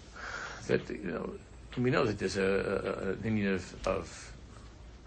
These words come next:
of, of a person who perseveres in Limud Torah,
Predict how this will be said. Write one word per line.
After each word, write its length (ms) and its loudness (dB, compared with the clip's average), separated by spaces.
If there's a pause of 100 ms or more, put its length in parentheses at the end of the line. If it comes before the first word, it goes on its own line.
(760)
of, 320 -4
of 480 -2
a 40 -6
person 640 4
who 360 0 (380)
perseveres 640 4
in 120 4
Limud 300 6
Torah, 260 6